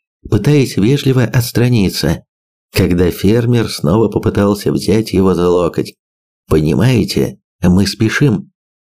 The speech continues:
«Идемте, прошу вас». «Мало ли на свете ям», пожал плечами священник.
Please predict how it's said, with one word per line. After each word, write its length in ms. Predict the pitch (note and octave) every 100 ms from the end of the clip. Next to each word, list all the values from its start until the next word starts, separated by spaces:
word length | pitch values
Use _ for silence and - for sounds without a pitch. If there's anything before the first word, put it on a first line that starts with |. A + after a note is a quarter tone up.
| _ _ -
«Идемте, 680 | F#3 F3+ F3+ C#3+ C#3+ A#2+ - _ _ _
прошу 400 | F#3+ G3 - G#3+
вас». 240 | D#3 A#2+ - _ _ _ _ _ _ _
«Мало 520 | F2+ E2 F2 A#2+ C#3+
ли 160 | C#3+ C#3
на 140 | B2+
свете 360 | - C3+ C3+ C#3
ям», 500 | D3 C#3+ G#2+ - - _
пожал 340 | F#2 F2+ F#2+ E2
плечами 440 | F#2+ - F#2+ F2
священник. 580 | E2+ G2+ - C2+ C2+